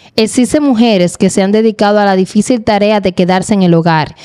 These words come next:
y criar ellas mismas a sus hijos, lo cual es de respe-, de respetar y claro está, cada una decide sobre ese tema y cómo lo va a manejar. Pero la gran pregunta es, ¿se puede ser madre, ser profesional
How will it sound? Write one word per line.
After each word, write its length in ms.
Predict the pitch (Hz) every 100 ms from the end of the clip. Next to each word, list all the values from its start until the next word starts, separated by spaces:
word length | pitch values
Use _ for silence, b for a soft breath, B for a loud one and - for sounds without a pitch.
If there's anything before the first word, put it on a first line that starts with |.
| B B
y 120 | 220
criar 360 | 196 214 220 247
ellas 300 | 226 233 -
mismas 500 | 214 226 269 269 262
a 100 | 190
sus 220 | - -
hijos, 440 | 190 170 156 - - B B
lo 180 | - 165
cual 420 | - 214 202 180 -
es 140 | 185
de 120 | 202
respe-, 360 | 208 196 - - -
de 200 | 190 185
respetar 680 | 185 175 170 156 156 160 -
y 80 | 185
claro 280 | 190 185
está, 400 | 180 - 175 160 B B B
cada 300 | - 214 240
una 220 | 233 240
decide 380 | 233 214 220 214
sobre 380 | 202 196 185 185
ese 220 | 196 226
tema 420 | 208 202 170 160 -
y 120 | 202
cómo 320 | - 214 226
lo 160 | 208 185
va 200 | 175 185
a 40 |
manejar. 600 | 190 180 165 143 - - - b b b
Pero 160 | - 214
la 100 | 208
gran 220 | 208 233
pregunta 520 | 254 247 202 185 160 139
es, 300 | - - - B B B
¿se 180 | - 220
puede 300 | 202 240 269
ser 240 | - 247
madre, 460 | 208 175 156 151 139
ser 240 | - 208 208
profesional 760 | 226 220 202 180 170 160 147